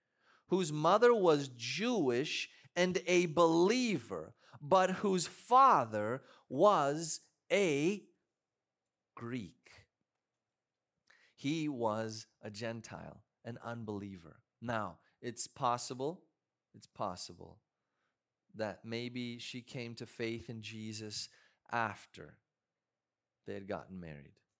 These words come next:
That's possible. And so we'll give her an out for a moment. But it's also possible that she compromised. See, that's the difficult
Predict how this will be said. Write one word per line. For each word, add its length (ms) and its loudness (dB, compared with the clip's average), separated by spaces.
That's 220 -18
possible. 640 -10
And 100 -14
so 160 -8
we'll 140 -6
give 280 -10
her 120 -10
an 180 -12
out 320 -8
for 120 -16
a 40 -12
moment. 360 -18
But 60 -8
it's 160 -8
also 320 -2
possible 840 -6
that 260 -8
she 200 -18
compromised. 960 -14
See, 120 -12
that's 260 -4
the 100 -14
difficult 480 -8